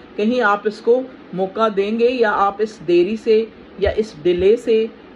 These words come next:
आप जो है, आपने तो नहीं इसको third party में डाल दिया। तो इस तरह की जो है, जो ये मुझे quick update मिली है current energy की आपके partner की, देख लीजिए ten of sword।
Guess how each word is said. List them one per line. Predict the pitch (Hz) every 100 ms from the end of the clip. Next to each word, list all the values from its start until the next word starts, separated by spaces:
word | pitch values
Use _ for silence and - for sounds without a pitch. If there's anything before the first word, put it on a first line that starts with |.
| 180
आप | 185 190
जो | 185 214
है, | 214
आपने | 202 185 185 220
तो | 226
नहीं | 262
इसको | - 262
third | 262 214 202
party | 196 185 202
में | 190
डाल | 175 165 160
दिया। | 165 - - - -
तो |
इस | - 269 -
तरह | 226 202 202
की | 214 190
जो | 190
है, | 190 196 - - - - - - - - - 170
जो | 180 180
ये | 185 180
मुझे | 180 175 208 233
quick | - 240 - - - - -
update | 190 - - 202 202
मिली | 185 170 180
है | 190 190
current | 165 170 170
energy | 165 156 - 180
की | 180
आपके | 165 143 -
partner | - 127 - 175 180
की, | 202 214 269 - - - - - - - - - - - - - - - - - - 185
देख | 208 226
लीजिए | 220 180 180
ten | - 214
of | 196 156
sword। | - 135 - -